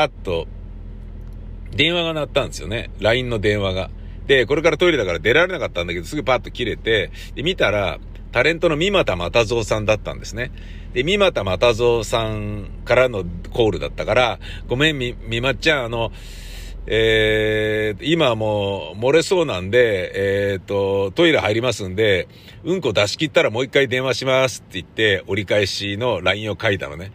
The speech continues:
したら、すげえ怒った三股又三さんのlineが来て、「宮川さん、今ハンバーグ食べてます」<laughs> とか言ってて。もう超おかしかった。超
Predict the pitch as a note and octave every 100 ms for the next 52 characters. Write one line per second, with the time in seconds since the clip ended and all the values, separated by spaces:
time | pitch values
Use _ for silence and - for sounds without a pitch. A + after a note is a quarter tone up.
0 | - - - - B2 A2+ F2+ - G2+ C#3+
1 | D#3 G#2 F#2+ A2 G#2 F2+ A2+ G#2+ F#2 F2
2 | E2+ F#2+ F#2+ F2 F2+ F2+ F2+ E2 F#2+ F#2+
3 | E2+ - E2 - - - - G#3 G#3+ A#3+
4 | B3 A#3+ E3 - - - - - - -
5 | - - C4+ F#3 - B3 C#4+ C#4+ C#4 G#3
6 | G#3+ B3+ B3+ F#3 D3+ - - - - -
7 | - - - A3 - - - - F#3 -
8 | - - - - - - - - - -
9 | - - - - - - - - - -
10 | F4 A4 F#3 G3 - F4+ F4 F3+ F3+ F#3
11 | F3 D3+ D#3 - - - - - -